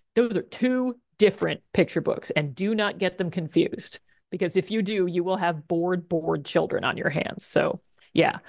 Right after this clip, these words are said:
So that's the beginning, of course. And then the ending, you do need to stick the landing. I often think of, you know, when you, you listen to a popular song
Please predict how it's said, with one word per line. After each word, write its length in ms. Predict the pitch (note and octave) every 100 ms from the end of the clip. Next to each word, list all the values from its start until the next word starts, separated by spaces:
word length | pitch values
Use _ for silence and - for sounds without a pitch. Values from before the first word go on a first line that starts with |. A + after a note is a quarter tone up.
| -
So 140 | - F#3
that's 260 | A3 E4
the 80 | C4+
beginning, 480 | G3+ F3 C4 A3 - _ _ - G3 G3
of 80 | -
course. 380 | - D3+ F#3 - - - -
And 100 | -
then 60 | F3
the 120 | E3+
ending, 640 | F#3+ E4+ B4 A3+ - F3 - _ _
you 160 | F3 F#3+
do 580 | D#3 - A#3 E4 F#4 F#4 _
need 180 | G3+ A3+
to 60 | A3+
stick 340 | A#3 - F#3+
the 100 | -
landing. 400 | F#3+ A#3 B3 E3 -
I 160 | E3+
often 260 | G#3+ C4+ F4
think 200 | - B3
of, 100 | -
you 120 | C4
know, 120 | D#4
when 160 | F#4 F4
you, 220 | C#4 A#3 - - - -
you 100 | A3+
listen 260 | B3 C4+ C#4
to 120 | B3+
a 80 | G3
popular 480 | - G#3 A3 G3+ F3+
song 520 | - F3+ F3+ F#3